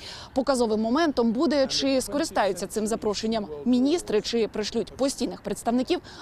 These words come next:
або навіть їхніх заступників. У перекладі з дипломатичної мови це спосіб висловити позицію. Окреме питання, чи приїде держсекретар С Ш А Ентоні Блінкен.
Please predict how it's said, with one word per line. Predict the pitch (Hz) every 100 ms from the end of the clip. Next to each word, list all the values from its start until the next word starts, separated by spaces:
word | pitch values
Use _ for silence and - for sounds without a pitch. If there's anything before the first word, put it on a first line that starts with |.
| -
або | - 330
навіть | 285 226 202
їхніх | - 208
заступників. | 240 - 165 - - - - - - -
У | 262
перекладі | 330 254 220 214
з | 233
дипломатичної | 254 254 269 285 - 302
мови | 311 370 294
це | - 330 330 -
спосіб | - - 262 320 - 320 -
висловити | 208 208 233 - 233 226 233 214 -
позицію. | 220 196 - 170 - - - - - - -
Окреме | - 247 320 330
питання, | 277 269 277 262 247 240
чи | - 330
приїде | - 262 208 262 233 277
держсекретар | 208 254 - 254 233 277 247 -
С |
Ш | - 262 -
А | 233
Ентоні | 220 240
Блінкен. | 254 262 185 160